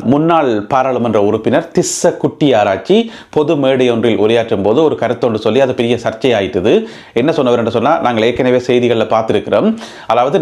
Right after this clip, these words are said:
நாமல் ராஜபக்ஷ ஜனாதிபதியாக வந்தால் தான் தானாம் அன்ஆஃபிஷியல் ஜனாதிபதி, எல்லா பவரும் தன்னிடம் தான் இருக்கும் என்று சொல்லி தேவையில்லாம ஒரு வார்த்தையை விட்டுட்டார். அது வந்து கடுமையான விமர்சனங்களை உருவாக்கி இருந்தது. ஏற்கனவே நாமல் ராஜபக்ஷவுக்கு ஆளுமை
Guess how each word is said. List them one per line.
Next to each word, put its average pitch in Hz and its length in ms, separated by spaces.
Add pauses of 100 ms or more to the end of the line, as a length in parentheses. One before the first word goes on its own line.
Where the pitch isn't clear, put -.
(120)
நாமல் 180 380
ராஜபக்ஷ 131 640
ஜனாதிபதியாக 117 840
வந்தால் 95 440 (380)
தான் 160 260
தானாம் 190 320 (200)
அன்ஆஃபிஷியல் 151 800
ஜனாதிபதி, 104 560 (300)
எல்லா 143 180 (120)
பவரும் 127 320
தன்னிடம் 135 320
தான் 123 140
இருக்கும் 117 240
என்று 98 100
சொல்லி 120 260 (360)
தேவையில்லாம 143 400
ஒரு 131 120
வார்த்தையை 120 320
விட்டுட்டார். 98 400 (280)
அது 127 180
வந்து 151 240
கடுமையான 151 520
விமர்சனங்களை 120 600
உருவாக்கி 117 400
இருந்தது. 95 260 (400)
ஏற்கனவே 170 400
நாமல் 143 420
ராஜபக்ஷவுக்கு 127 680 (180)
ஆளுமை 131 320